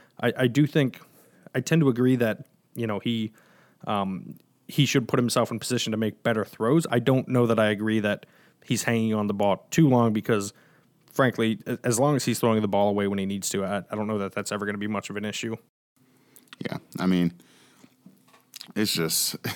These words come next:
Speaker 2: <laughs> you know, I, I think like we, like we always say, he can get better. I mean, he can always get better. And the stats, I don't think the stats tell the whole story. That's something we both can agree on for sure.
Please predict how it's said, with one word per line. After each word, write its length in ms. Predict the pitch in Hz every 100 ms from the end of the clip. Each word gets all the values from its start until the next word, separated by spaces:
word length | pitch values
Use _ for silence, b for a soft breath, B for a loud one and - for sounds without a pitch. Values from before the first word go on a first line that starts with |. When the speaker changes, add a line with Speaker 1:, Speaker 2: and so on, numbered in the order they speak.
| 139
Speaker 2:
<laughs> 300 | - - _
you 100 | 107
know, 100 | 92
I, 140 | 90 95 92
I 40 | 104
think 200 | 104 87
like 200 | 95 90
we, 180 | 90 98
like 320 | 92 90 85 82 - -
we 160 | 98 92
always 360 | 90 87 85
say, 180 | - 87
he 140 | 98
can 160 | 98 98
get 180 | 92 78
better. 320 | 85 82 95 - -
I 60 | 101
mean, 120 | 92
he 140 | 104
can 100 | 113
always 320 | 95 95 87 82
get 160 | 82
better. 200 | 78 87
And 140 | 92 107
the 60 |
stats, 640 | 120 - 120 139 - - -
I 100 | 101
don't 200 | 120 131
think 240 | - 120 98
the 60 |
stats 500 | 98 - 98 101 -
tell 180 | - 90
the 80 | 80
whole 240 | 85 87
story. 500 | 85 - 82 87 92 - _ _
That's 160 | 98 95
something 320 | 101 95 87
we 140 | 92
both 320 | 87 90 87 -
can 120 | 85
agree 300 | 82 87 82
on 260 | 85 78
for 140 | 85 82
sure. 420 | - 87 87